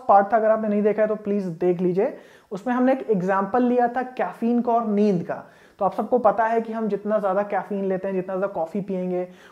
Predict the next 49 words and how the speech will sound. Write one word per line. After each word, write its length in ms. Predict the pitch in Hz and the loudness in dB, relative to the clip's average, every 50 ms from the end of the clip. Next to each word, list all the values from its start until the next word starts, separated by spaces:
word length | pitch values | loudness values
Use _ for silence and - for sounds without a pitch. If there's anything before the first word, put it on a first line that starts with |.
| - _ | -12 _
उतनी 280 | 226 214 247 226 220 233 | -6 -2 2 2 4 4
हमको 260 | 220 214 214 226 226 | 2 2 0 0 -2
कम 280 | 233 - - 202 202 214 | -4 -4 -4 -4 -2 0
नींद 280 | 214 214 214 202 185 | 0 0 0 0 0
आएगी, 400 | 175 170 165 165 160 170 175 180 175 - - - _ _ - | 0 0 0 0 -2 -2 -4 -4 -6 -10 -20 -20 _ _ -6
ठीक 160 | 277 269 - | -4 -2 -2
है। 160 | 170 139 - - - _ - | -4 -4 -6 -12 -20 _ -2
लेकिन 440 | 175 190 233 311 320 311 214 165 151 - - | 2 4 4 4 4 4 0 -2 -4 -6 -6
सपोज 360 | - 220 214 277 294 320 302 - - | -6 -2 2 2 2 2 2 0 0
अगर 240 | 240 240 294 294 | 4 4 4 4
हम 160 | 285 294 294 285 | 4 2 -2 -2
एक 140 | 269 294 - | -4 -2 0
रिसर्च 360 | 254 214 208 - 269 285 277 | 2 0 2 2 2 0 0
कर 160 | 277 - 277 262 | 0 0 0 2
रहे 100 | 285 294 | 2 0
हैं 100 | 311 254 | 0 0
जो 120 | 262 262 | -2 -2
कि 120 | 262 302 | -2 0
नॉन 640 | 294 240 185 165 160 165 175 190 220 262 285 294 294 254 | 0 0 0 0 0 2 4 6 6 6 6 4 2 4
डायरेक्शनल 460 | 214 220 214 208 208 - 214 208 185 170 | 4 4 4 4 2 0 -2 -2 -2 -2
है, 220 | 165 143 - - - - _ - - _ _ - | -4 -6 -8 -10 -14 -20 _ -20 -20 _ _ -6
तो 120 | 277 226 | -2 -2
इसका 240 | 240 226 233 - 285 | -2 0 2 2 4
मतलब 280 | 294 294 294 302 262 | 4 6 6 6 6
यह 100 | 262 277 | 6 4
है 140 | 262 277 294 | 2 0 0
कि 100 | 294 302 | 0 0
हम 340 | 277 233 269 285 311 302 - - _ _ _ _ _ _ _ - | -2 -2 -4 -4 -4 -6 -10 -16 _ _ _ _ _ _ _ -4
एक 200 | 277 - - - 214 | -4 -4 -4 -2 -2
ऐसा 220 | 214 - - 302 | -2 0 0 -2
टॉपिक 400 | 302 - 247 214 208 - 294 254 | 0 4 4 4 4 4 0 2
ले 100 | 277 254 | 2 2
सकते 240 | 254 262 247 254 294 | 2 0 -2 -2 -2
हैं। 80 | 302 | -2
सपोज 300 | 302 269 262 269 269 262 | -2 -2 0 0 0 2
अगर 160 | 262 247 254 254 | 2 0 0 0
हम 140 | 269 277 | 0 0
टॉपिक 380 | 269 - 220 320 320 262 254 254 | 2 2 2 2 2 -2 -2 0
लें 340 | 247 240 247 254 262 254 - - - - - _ _ - | 0 0 0 0 -2 -4 -8 -14 -20 -20 -20 _ _ -2
कि 120 | 254 262 | -2 -2
कैफीन 800 | 247 - - - - 208 185 185 185 - 240 233 254 269 277 277 | -2 -4 -4 0 2 4 4 4 2 2 0 2 2 2 0 -2
और 300 | - - 214 233 247 247 | -4 -2 -2 0 0 2
नींद 500 | 214 196 196 202 226 240 254 262 254 247 | 2 2 2 4 6 6 6 6 4 4
के 140 | - 277 | 2 2
बीच 240 | 254 220 233 226 233 | 4 4 2 2 0
में 140 | 233 247 240 240 | 0 -2 0 2
क्या 180 | 226 214 190 | 4 4 4
संबंध 460 | 185 190 190 170 160 156 147 151 147 151 | 4 2 0 -4 -4 -4 -6 -6 -6 -8
है, 220 | 165 - - - | -12 -12 -14 -16